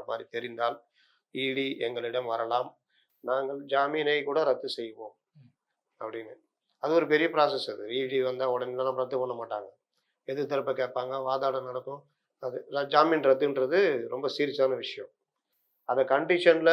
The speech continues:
Speaker 1: உயர்நீதிமன்றம், உச்சநீதிமன்றம் வைக்குதுன்னா, அது அதோட சீரியஸான விஷயம். யாருக்கும் இப்ப கெஜ்ரிவாலுக்கு யாருக்கும் வைக்கல.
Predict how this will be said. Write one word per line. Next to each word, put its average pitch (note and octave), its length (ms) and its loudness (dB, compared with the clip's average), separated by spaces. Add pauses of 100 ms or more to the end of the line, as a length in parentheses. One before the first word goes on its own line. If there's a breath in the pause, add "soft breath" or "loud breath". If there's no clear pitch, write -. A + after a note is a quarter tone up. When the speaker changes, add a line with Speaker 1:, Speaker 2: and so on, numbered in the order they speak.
Speaker 1:
உயர்நீதிமன்றம், D3 600 4
உச்சநீதிமன்றம் C3+ 540 -2
வைக்குதுன்னா, C3 360 -4
அது C#3 140 4
அதோட D#3 300 4
சீரியஸான B2 380 -2
விஷயம். - 320 -14 (460)
யாருக்கும் C#3+ 320 4
இப்ப C#3 300 2
கெஜ்ரிவாலுக்கு C#3+ 500 4
யாருக்கும் C3 300 4
வைக்கல. B2 240 -6